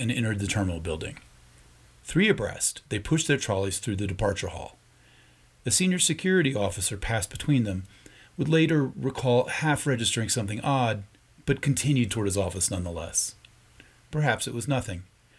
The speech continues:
Momentary experience quickly becomes memory, and memory is a trickster.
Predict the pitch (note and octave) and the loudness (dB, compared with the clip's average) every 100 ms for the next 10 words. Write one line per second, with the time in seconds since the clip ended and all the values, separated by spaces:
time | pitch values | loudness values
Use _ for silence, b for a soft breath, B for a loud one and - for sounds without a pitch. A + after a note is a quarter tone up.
0 | b b b b A#2+ B2+ C3 B2+ B2 G#2+ | b b b b 2 4 6 6 4 2
1 | - D3+ C#3 B2+ A#2 - A#2+ G#2+ G2 F#2 | 0 2 4 4 2 -2 -2 0 -2 -2
2 | F2+ G#2 C3+ B2+ A2 G2 F#2 b b b | -2 2 4 4 2 -2 -6 b b b
3 | B2 A#2+ B2+ A2+ F#2+ F2+ F2+ A#2 G2+ - | 0 4 6 4 2 -2 -2 0 0 -2
4 | - | -6